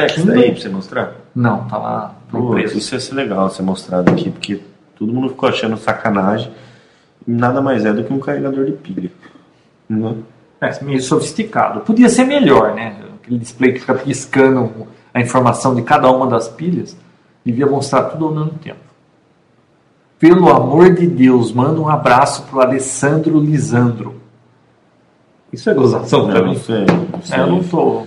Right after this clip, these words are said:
Speaker 1: Esse eu não tô por dentro, não. Se
Speaker 2: É.
Speaker 1: for pegadinha aí, né, já caímos fácil.
Speaker 2: Uhum.
Speaker 1: João. <laughs> Viu? E
Speaker 2: Meu
Speaker 1: quantos
Speaker 2: Deus.
Speaker 1: panetones já comprou já?
Speaker 2: Esse ano, só três.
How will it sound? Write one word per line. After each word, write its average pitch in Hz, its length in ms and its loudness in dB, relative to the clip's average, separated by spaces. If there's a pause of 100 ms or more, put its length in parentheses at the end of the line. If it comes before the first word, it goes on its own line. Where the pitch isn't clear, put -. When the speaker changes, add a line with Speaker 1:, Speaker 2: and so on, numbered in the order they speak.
(360)
Speaker 1:
Esse 80 240 -6
eu 95 60 0
não 104 80 0
tô 110 160 -2
por 120 180 -2
dentro, 123 240 -2
não. 120 220 0
Se - 100 -6
Speaker 2:
É. 101 60 0
Speaker 1:
for 101 100 0
pegadinha 101 540 0
aí, 107 80 0
né, 113 160 -2
já 117 160 -10
caímos 123 380 -2
fácil. - 360 0 (220)
Speaker 2:
Uhum. 127 180 -2 (220)
Speaker 1:
João. 110 260 2 (1200)
<laughs> - 800 0
Viu? 135 220 4
E 104 80 2
Speaker 2:
Meu 131 180 -2
Speaker 1:
quantos - 160 2
Speaker 2:
Deus. 117 140 2
Speaker 1:
panetones 104 320 0
já 98 100 -4
comprou 95 320 -6
já? 92 80 -12 (600)
Speaker 2:
Esse 127 260 -4
ano, 120 500 0 (260)
só 156 280 0
três. - 440 -10